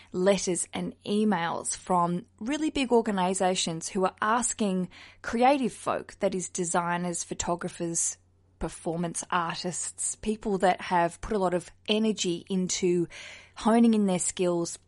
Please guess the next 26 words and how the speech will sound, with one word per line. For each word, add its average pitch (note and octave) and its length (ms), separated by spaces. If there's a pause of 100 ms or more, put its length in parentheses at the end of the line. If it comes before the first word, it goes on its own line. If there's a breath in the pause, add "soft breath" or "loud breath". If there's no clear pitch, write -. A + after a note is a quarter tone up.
(120)
being F#3 220
professional F#3 760
and F3 120
the F3 60
best - 320
in F#3 100
their E3+ 140
business. F3 560 (400 loud breath)
Yet G#3 240
these F#3 180
big A#3+ 220
companies G3+ 500
still C#4 320
sort A#3 220
of G#3 140
write G#3+ 300
to - 120
them E3 160
and E3 160
say, F3+ 360 (500 loud breath)
"Hello, E3+ 420
Jane, F#3 500 (120)
I D#4+ 80
realise F#3 400
you're E3 340
a A#2+ 80